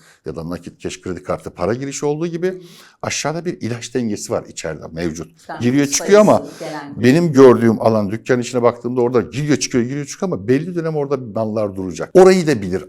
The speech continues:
Speaker 1: anında, sürekli fotoğrafını çekebilir. Çekebiliyorsan, soyut durur çünkü bu. Sayıp, ölçüp, tartıp, envanter dediğim şeyi yaparak herkes bilir. Onda bir şey yok. Sen dükkana girdiğin zaman gözünle ölçebiliyorsan miktarı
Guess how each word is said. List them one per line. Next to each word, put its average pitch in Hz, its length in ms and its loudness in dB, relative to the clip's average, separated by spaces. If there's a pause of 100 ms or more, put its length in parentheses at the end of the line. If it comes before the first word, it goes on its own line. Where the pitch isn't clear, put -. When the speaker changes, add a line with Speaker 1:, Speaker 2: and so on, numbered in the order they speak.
Speaker 1:
anında, 117 540 2
sürekli 170 480 0
fotoğrafını 117 520 -4
çekebilir. - 580 -12 (440)
Çekebiliyorsan, - 880 -4 (260)
soyut - 460 -8
durur 71 200 -12
çünkü - 320 -20
bu. - 140 -20 (240)
Sayıp, - 600 -12
ölçüp, - 420 -8
tartıp, - 560 -14
envanter 82 480 -10
dediğim 82 180 -16
şeyi 82 200 -12
yaparak 80 340 -12
herkes 185 320 -12
bilir. - 220 -20 (280)
Onda 95 220 -8
bir 90 60 -14
şey 95 160 -10
yok. 73 180 -12 (100)
Sen 135 380 -6
dükkana 101 320 -10
girdiğin 82 360 -12
zaman 78 380 -16
gözünle 92 420 -8
ölçebiliyorsan 92 880 -12 (160)
miktarı 95 840 -2